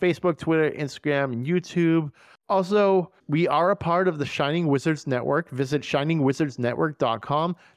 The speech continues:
They got a bunch of programs up there, some wrestling, there's us, and then there's a few others. So plenty of programs to check out. Go to shining wizards network dot com. Be sure to visit thirty screams or less dot com for all our previous episodes and transcripts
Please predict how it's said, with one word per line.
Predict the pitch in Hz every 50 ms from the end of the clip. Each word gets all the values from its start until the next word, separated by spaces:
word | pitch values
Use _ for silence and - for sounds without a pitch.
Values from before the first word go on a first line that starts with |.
| _
They | - 131
got | 131 143 139 131
a | 127
bunch | 120 113 139 143 139 151
of | 156 135
programs | - 147 143 143 131 139 139 143 135 123 135
up | 135 - -
there, | - 147 135 135 135 131 120
some | - - 117 107 104 120
wrestling, | 151 165 143 - - 156 156 151 151 151 147 135 - _ _ _ _ _ _ _
there's | - 95 90 87 - -
us, | 160 160 160 127 - - - _ _ - -
and | - 233
then | 294 302 294
there's | 311 285 226 254
a | 220
few | - - 233 233 220
others. | 170 185 180 156 131 107 101 101
So | - 156 151 156 156 147 156 - - 120 - -
plenty | - 220 247 277 277
of | 226
programs | - - 214 208 190 208 208 208 185 170
to | 165
check | - - 175 160 - -
out. | 151 151 147 147 143 131 110 - _
Go | - 160 165
to | 160 147
shining | - - 151 143 143 135
wizards | 123 123 117 120 120 107 -
network | 123 113 - - 101 95 -
dot | - 95 87 -
com. | - - 123 120 113 110 110 110 - _ - _ _ _ _ _
Be | - 233 240
sure | - 277 233
to | 220
visit | 165 147 185 185 165 190 190 170 - - - _ _ _ _
thirty | _ 190 202 208 208
screams | - - - 196 185 175 165
or | 170 160
less | 160 160 165 156 -
dot | - 156 147 -
com | - 156 151 147 147 147 139
for | - 151 -
all | - - 143 143 143
our | 143 143 131
previous | - - 147 151 135 143 135 - - -
episodes | 135 123 135 131 - - 131 127 113
and | 117 98
transcripts | - - 151 170 165 - - - 160 147 139 - - -